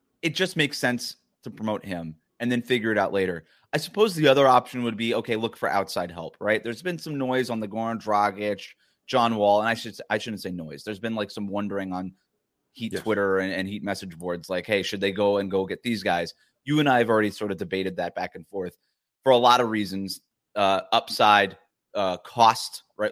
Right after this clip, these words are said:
Speaker 1: relative cost with these young players versus guys who've been in the league for ten plus years. It's a very different amount of money that you have to spend on the veterans when you
Speaker 2: Absolutely.
Speaker 1: include the luxury taxes and all that stuff. So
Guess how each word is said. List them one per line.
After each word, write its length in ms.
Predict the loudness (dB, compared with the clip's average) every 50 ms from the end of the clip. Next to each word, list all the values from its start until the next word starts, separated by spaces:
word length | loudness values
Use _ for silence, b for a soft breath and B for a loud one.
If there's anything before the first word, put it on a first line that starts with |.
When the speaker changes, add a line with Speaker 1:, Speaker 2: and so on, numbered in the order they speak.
| -4 -4
Speaker 1:
relative 380 | -2 -2 -2 0 -2 -6 -8
cost 360 | -4 -2 0 0 0 0 -2
with 140 | -12 -14 -10
these 220 | -8 -8 -8 -4 -2
young 220 | -2 -2 -2 -4 -8 _ -20 -16
players 300 | -6 -4 -2 -2 -2 -4
versus 300 | -6 -10 -12 -10 -12 -6
guys 240 | 0 0 0 0 0
who've 120 | -6 -8 -8
been 200 | -8 -8 -6 -8
in 120 | -8 -8
the 60 | -6
league 220 | -6 -8 -8 -8 -10
for 60 | -14
ten 200 | -8 -6 -8 -4
plus 240 | -4 -4 -6 -4 -6
years. 220 | -8 -8 -8 -10 _ _ _ _ _ _
It's 140 | -14 -12
a 20 | -4
very 200 | -2 0 0 0
different 440 | -2 -4 -4 -4 -4 -4 -8 -8 -8 _ -10
amount 300 | -6 -2 0 0 -2 -2
of 100 | -4 -8
money 160 | -6 -6 -4 -4
that 80 | -6
you 60 | -6
have 80 | -8 -10
to 60 | -12 -14
spend 240 | -8 -6 -6 -4
on 80 | -4 -6
the 60 | -8
veterans 560 | -2 0 0 2 2 0 0 0 -2 -2 -4 _ _ _ _ _ _ _ _ _ _ _ _
when 100 | -6 -6
you 40 | -6
Speaker 2:
Absolutely. 180 | -4 -6 -6
Speaker 1:
include 180 | -4 -2 -2 0
the 60 | 2
luxury 340 | 2 2 2 2 0 -2 -2
taxes 380 | 2 2 2 2 2 -2 -4 -2
and 80 | 0
all 80 | 0 2
that 160 | 2 0 0
stuff. 280 | 0 0 0 0 0 0
So 220 | 0 0 0 0